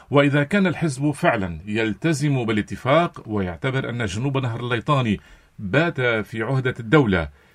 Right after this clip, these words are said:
فبوجه من إذن سيرفع سلاحه في شماله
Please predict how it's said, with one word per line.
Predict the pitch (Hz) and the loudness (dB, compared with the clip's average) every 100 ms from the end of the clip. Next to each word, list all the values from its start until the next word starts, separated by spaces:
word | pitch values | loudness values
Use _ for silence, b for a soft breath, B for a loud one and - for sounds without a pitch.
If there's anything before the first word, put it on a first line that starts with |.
| - | -8
فبوجه | - 151 131 127 147 110 107 120 | 2 2 2 0 -2 -2 -2 0
من | 113 180 170 | 2 2 2
إذن | 123 117 135 139 | -2 -2 -2 -2
سيرفع | - 117 120 123 98 | -2 -2 0 -2 -2
سلاحه | - 123 143 117 110 | -2 -2 -2 -2 -6
في | - | -8
شماله | - 127 151 92 82 | -4 2 2 2 -2